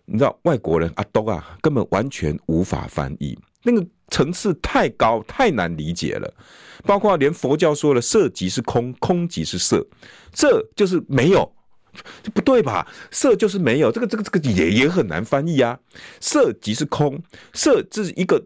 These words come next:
没有你看不到的东西，可是它又好像是存在的。哇，好难翻译哦。可是被你一个未来要当台湾总统的人翻译起来就是没有，什么都没有。拜托，你层次可不可以拉高一点啊？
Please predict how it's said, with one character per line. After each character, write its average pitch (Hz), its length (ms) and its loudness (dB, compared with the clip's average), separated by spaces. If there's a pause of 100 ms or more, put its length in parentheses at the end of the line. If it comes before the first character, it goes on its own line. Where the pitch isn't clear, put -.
没 123 300 2
有 - 180 0
你 92 100 0
看 190 260 -2
不 110 100 -2
到 131 140 2
的 90 80 0
东 92 200 0
西， - 180 -6
可 - 120 -2
是 135 80 0
它 180 100 2
又 117 180 2
好 - 240 -8
像 120 240 -2
是 - 120 -12
存 - 260 -6
在 71 180 0
的。 58 120 -14 (400)
哇， 82 160 -8
好 76 280 -6
难 71 240 -4
翻 80 300 -4
译 76 200 -8
哦。 57 120 -10 (260)
可 139 100 -2
是 151 80 -2
被 175 200 0
你 85 200 -2 (120)
一 - 100 -2
个 127 240 2
未 175 140 2
来 95 100 2
要 123 160 2
当 120 200 -4
台 95 140 -4
湾 107 160 0
总 92 200 -2
统 85 180 -4
的 69 60 -2
人 76 80 0
翻 131 260 -2
译 131 60 -4
起 80 120 -6
来 73 100 0
就 104 100 -2
是 95 80 -2
没 131 240 4
有， - 180 0 (1200)
什 120 160 0
么 120 120 0
都 156 180 4
没 113 200 0
有。 208 200 -2 (640)
拜 95 120 0
托， 87 200 -2
你 82 80 -2
层 92 260 -2
次 127 180 -2
可 - 100 -4
不 92 100 0
可 76 60 -2
以 71 40 -6
拉 82 260 -4
高 76 220 -2
一 76 60 -6
点 55 260 -10
啊？ - 180 -18